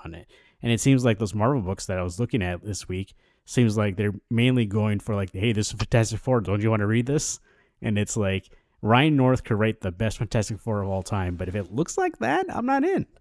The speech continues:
I'm not in. But anyways, this sounds fantastic. It sounds like a little supernatural, a little, uh, horror, and maybe a little bit of, of crime. Um,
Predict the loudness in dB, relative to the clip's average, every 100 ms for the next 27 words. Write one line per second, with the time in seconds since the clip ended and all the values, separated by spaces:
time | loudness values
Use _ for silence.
0 | _ _ -4 -2 -2 -4 -6 -10 _ _
1 | _ _ -6 -2 -2 -2 0 2 2 -2
2 | 0 2 4 4 4 2 4 2 -4 -12
3 | -10 -10 -6 2 4 4 4 2 0 -12
4 | _ _ -2 2 4 4 2 4 4 4
5 | 4 2 2 -6 -6 0 2 4 6 6
6 | 4 2 0 0 -2 -4 _ _ -8 4
7 | 6 8 6 2 -2 -2 2 2 2 2
8 | 0 0 0 -2 -6 -10 -2 -2 2 2
9 | 4 4 2 -2 _ _ _ -2 0 0
10 | -2 -4 -8